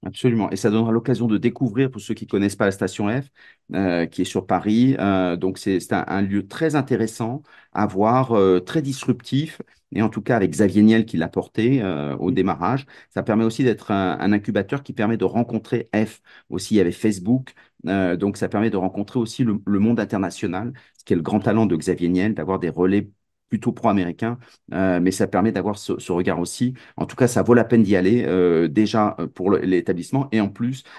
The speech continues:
Speaker 1: avec le Lab R H, euh, ça permet d'avoir cette dynamique-là. Donc, deux bonnes raisons pour venir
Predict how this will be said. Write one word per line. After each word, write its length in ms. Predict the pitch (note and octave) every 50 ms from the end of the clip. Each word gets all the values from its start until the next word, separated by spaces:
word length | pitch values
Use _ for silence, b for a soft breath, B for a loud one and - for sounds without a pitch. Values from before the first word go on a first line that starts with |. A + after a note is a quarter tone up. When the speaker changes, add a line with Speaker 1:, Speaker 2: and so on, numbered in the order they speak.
| B B
Speaker 1:
avec 280 | - G2 G2+ G2 -
le 80 | A2 G2+
Lab 160 | G2+ F#2+ E2+
R 120 | G2 F#2 G#2+
H, 240 | A2 A#2 A#2 - - G#2
euh, 300 | F#2 F2+ F2 E2+ E2+ E2
ça 160 | - - E2
permet 220 | - G2 F#2 F#2
d'avoir 220 | F2+ F2 E2+ F#2+ F#2+
cette 160 | - F#2 D#2
dynamique-là. 600 | - G#2 G#2 G2 F#2+ F#2 F#2 F#2+ - G2+ A2+ C3 B B B B B -
Donc, 260 | - F#2+ F#2 F2+ E2
deux 120 | - B2+ C3
bonnes 200 | B2+ C3 A#2+ A2+
raisons 280 | A2+ A#2 F#2+ A2+ A#2
pour 160 | A2 - F#2
venir 440 | F#2 F#2+ F2+ F#2 G2 A2 B2 C3 C3+